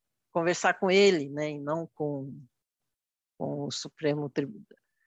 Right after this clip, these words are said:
Tribunal Eleitoral. Então, é, a situação é muito difícil mesmo. Eu acho que esse combate vai ser,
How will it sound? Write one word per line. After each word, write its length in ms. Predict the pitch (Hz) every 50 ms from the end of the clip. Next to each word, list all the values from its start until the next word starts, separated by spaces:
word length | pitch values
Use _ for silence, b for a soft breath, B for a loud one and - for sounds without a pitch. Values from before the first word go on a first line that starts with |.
| _ _
Tribunal 460 | - 151 143 147 151 151 151 151 151
Eleitoral. 1000 | 147 139 143 135 - - 143 127 147 151 160 165 170 165 160 156 143 139 - - -
Então, 600 | 170 180 - _ - 196 208 220 240 254 240 226
é, 300 | 214 - - - - -
a 60 | -
situação 500 | - - 226 - 214 214 214 - 254 254
é 40 | 247
muito 280 | 226 220 240 220 - 254
difícil 640 | 254 269 - - - 214 226 247 233 - - 269
mesmo. 480 | 247 202 190 190 196 185 - 160 147 139
Eu 60 | 139
acho 240 | 147 160 - - -
que 80 | - 185
esse 180 | 190 - -
combate 640 | - 220 208 190 160 160 165 180 190 - - - 214
vai 240 | 190 196 202 214
ser, 580 | 202 - - - 170 165 170 175 190 208 208